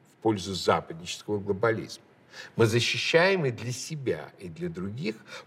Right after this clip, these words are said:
право на суверенное развитие, право на собственное, не навязанное извне будущее. Развитие не сводится к сформировавшейся на Западе модели, когда из сверхзвуковых самолетов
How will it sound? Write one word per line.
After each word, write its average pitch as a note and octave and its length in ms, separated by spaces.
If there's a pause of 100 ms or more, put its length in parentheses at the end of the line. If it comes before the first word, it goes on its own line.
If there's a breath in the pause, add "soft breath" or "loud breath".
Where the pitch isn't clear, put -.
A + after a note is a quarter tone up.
право G#2 520
на D#3+ 120
суверенное F2+ 680
развитие, B2+ 640 (460 loud breath)
право A#2+ 320
на A2 200
собственное, B2+ 1080
не A2+ 240
навязанное B2 1040
извне F2 440
будущее. G#2 580 (560 loud breath)
Развитие D#3 600
не E3 240
сводится E3 840
к - 80
сформировавшейся C3 1040
на G2+ 140
Западе G2 400
модели, G2+ 640 (280 loud breath)
когда G#2+ 280
из A2 180
сверхзвуковых G2+ 840
самолетов A#2 760